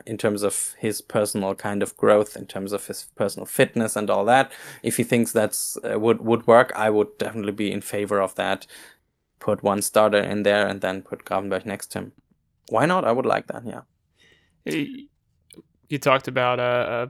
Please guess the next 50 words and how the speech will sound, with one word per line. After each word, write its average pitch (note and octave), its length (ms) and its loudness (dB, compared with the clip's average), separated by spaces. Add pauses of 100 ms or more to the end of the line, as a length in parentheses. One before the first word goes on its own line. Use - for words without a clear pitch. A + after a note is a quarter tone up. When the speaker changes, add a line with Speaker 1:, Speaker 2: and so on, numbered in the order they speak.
Speaker 2:
uh, C#3 60 -10
how C#3 180 6
much C3+ 220 2
Nagelsmann C3 400 0
wants C3+ 180 -4
to C3+ 100 -2
win C#3 200 -2
this C3+ 200 -4
game C#3 480 0
against C#3+ 340 0
Barcelona C3+ 480 2
or C#3 40 0
stomp C3+ 360 2
them C#3 180 0
out C3+ 300 2
of B2+ 100 -4
the C3 80 -4
Champions C3 480 0
League. B2+ 220 2
Obviously, B2+ 580 2 (400)
there C3 160 4
is B2+ 160 2
a B2+ 100 0 (280)
pretty F#3 300 4
good C3 360 4
chance B2 380 -2
that A#2 140 -4
they're B2 340 2
out A#2 240 6
of A#2 300 0
the, A2+ 400 2
the, - 760 -8
um, G#2+ 360 -6 (800)
they're C3 100 6
out B2+ 180 6
of A#2+ 120 -2
the C3 80 0
next B2 260 0
round B2 140 2
of A#2 80 -2
the B2 40 -8
Champions B2+ 440 -2
League B2+ 160 -6
before C3 260 0
the B2+ 80 0
game B2 260 -2
is A#2+ 140 -4
even A#2+ 240 -4
played. B2+ 400 -2
But A#2+ 180 0